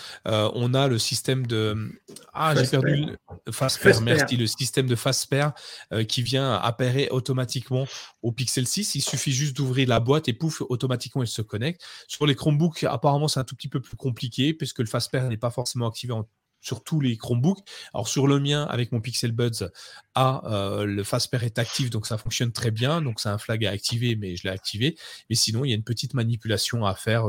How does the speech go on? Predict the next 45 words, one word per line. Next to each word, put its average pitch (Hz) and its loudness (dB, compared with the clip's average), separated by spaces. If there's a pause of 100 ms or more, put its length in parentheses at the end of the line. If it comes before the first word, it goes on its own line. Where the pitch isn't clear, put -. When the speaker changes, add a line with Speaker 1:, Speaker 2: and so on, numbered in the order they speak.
Speaker 1:
Dans 98 -4
mes 101 -2
souvenirs, 107 0
c'est - -2
un 98 0
petit 101 -4
bouton 113 -2
à 110 4
l'arrière 113 4
à 107 4
appuyer, 123 0 (320)
genre 127 6
cinq, 135 4
dix 127 4
secondes 123 2
pour 107 -6
faire, 113 2
heu, 98 0
clignoter 117 0
la 110 2
led, 113 2
heu, 98 0
d'appairage 101 0
et 110 -6
puis, 113 -8
heu, 95 -4
tu - -18
peux 110 -8
le 104 -4
détecter. - -8 (460)
Une 143 4
chose 208 4
hyper 190 6
intéressante, 151 2
c'est 147 0
de - -10
pouvoir 139 6
basculer 147 2
d'un 135 4
appareil 127 2
à 110 4
un 117 4
autre 156 0
très - 0
rapidement. 139 2